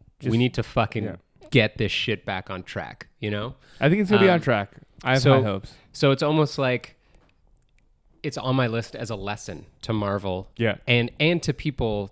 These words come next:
Speaker 2: that, you know, they're, uh, it almost makes us all stronger for it. The fact that they really fucking shit the bed on that one.
Speaker 1: So my next one is about being a person in their thirties and now having to, like,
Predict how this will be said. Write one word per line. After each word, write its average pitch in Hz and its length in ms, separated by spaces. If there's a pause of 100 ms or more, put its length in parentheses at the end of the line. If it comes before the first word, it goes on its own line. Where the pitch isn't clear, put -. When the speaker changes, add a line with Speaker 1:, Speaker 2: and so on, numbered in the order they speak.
(100)
Speaker 2:
that, 104 260 (180)
you 117 100
know, 90 280 (220)
they're, 104 460
uh, 95 460
it 117 80
almost 120 300
makes 110 260
us 104 140
all 98 240
stronger 95 440
for 95 320
it. 87 220 (100)
The 107 120
fact 98 320
that 95 180
they 92 340
really 98 440
fucking 85 840
shit - 260
the - 40
bed 85 180
on - 120
that - 140
one. - 100 (260)
Speaker 1:
So 123 500
my 120 180
next 131 260
one 117 320
is 107 240
about 104 420
being 104 600 (420)
a 110 60
person 110 380
in 107 120
their 101 140
thirties 107 580 (720)
and 110 120
now 117 220
having 113 400
to, 107 520 (520)
like, - 280